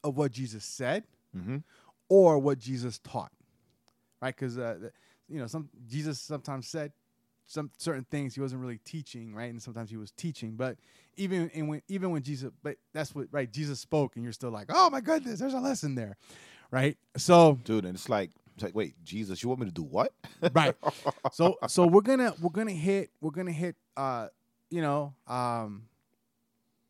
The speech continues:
Speaker 1: we're gonna hit some things that Jesus said.
Speaker 2: Mm-hmm.
Speaker 1: And, and, and he said them because he was, he was,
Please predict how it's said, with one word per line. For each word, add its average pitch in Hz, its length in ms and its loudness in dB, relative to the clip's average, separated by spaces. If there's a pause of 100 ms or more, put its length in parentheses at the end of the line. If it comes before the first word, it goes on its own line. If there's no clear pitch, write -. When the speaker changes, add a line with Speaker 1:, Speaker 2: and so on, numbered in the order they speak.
Speaker 1:
we're 147 100 -4
gonna 156 180 -6
hit 160 200 -2
some 156 160 -6
things 151 220 -4
that 123 80 -10
Jesus 127 300 -6
said. 143 320 0 (480)
Speaker 2:
Mm-hmm. 85 220 -14 (320)
Speaker 1:
And, 139 300 -6 (100)
and, 131 360 -4
and 131 120 -6
he 131 80 -4
said 170 320 -2
them 156 140 -4
because 135 320 -8
he 135 100 -6
was, 117 280 -6 (480)
he 143 100 -2
was, 117 160 -2